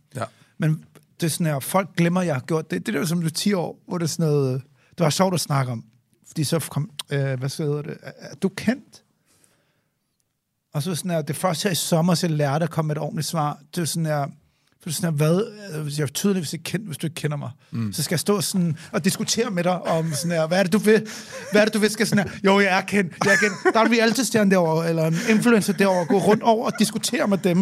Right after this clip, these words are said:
Speaker 2: Jeg er ligeglad. Og det er sådan her, men så er det først nu, at jeg har lært sådan her, "Hvornår er du født?" Og så siger de tooghalvfems, eller ni-, niogfirs, eller fireoghalvfems, og så s-, kan man bare sige dem til dem sådan her, "Fuck, hvor er du synd for dig.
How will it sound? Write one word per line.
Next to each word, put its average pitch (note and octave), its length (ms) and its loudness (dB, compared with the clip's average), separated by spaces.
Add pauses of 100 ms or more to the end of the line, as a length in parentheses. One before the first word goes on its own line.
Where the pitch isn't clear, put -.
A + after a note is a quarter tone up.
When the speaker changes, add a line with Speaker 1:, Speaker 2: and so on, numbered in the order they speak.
(160)
Speaker 2:
Jeg A3+ 60 4
er G#3 40 4
ligeglad. G3+ 540 2 (840)
Og G3 80 2
det G#3+ 60 0
er G#3+ 40 -4
sådan G3+ 260 0
her, F3 100 -2
men F3 140 -4
så - 160 -2
er - 20 0
det G3 80 -2
først F3+ 300 -2
nu, G3 320 4
at E3 200 -2
jeg D3 80 2
har C#3+ 40 0
lært D3+ 240 -2
sådan - 120 -4
her, D#3+ 40 -4
"Hvornår E3+ 180 2
er A#3 40 2
du G#3+ 60 -2
født?" G#3+ 340 2 (260)
Og - 80 -10
så D3 80 -2 (180)
siger D#3+ 280 -4
de D3+ 140 -6
tooghalvfems, F3+ 800 -4
eller C#3+ 220 -6 (460)
ni-, F#3 380 -2
niogfirs, G3 720 -2
eller D3+ 360 -6 (440)
fireoghalvfems, G3 580 -2
og - 140 -10
så - 120 -4
s-, - 300 -6 (140)
kan F#3+ 100 2
man F3 80 2
bare D#3+ 140 -2
sige E3+ 240 -4
dem E3+ 140 -8
til E3+ 160 -6
dem D#3 100 -4
sådan E3+ 160 -6
her, E3 140 -6
"Fuck, - 320 -6
hvor - 100 -10
er - 40 -10
du - 80 -12
synd - 340 -8
for C#3+ 140 -6
dig. C#3+ 120 -4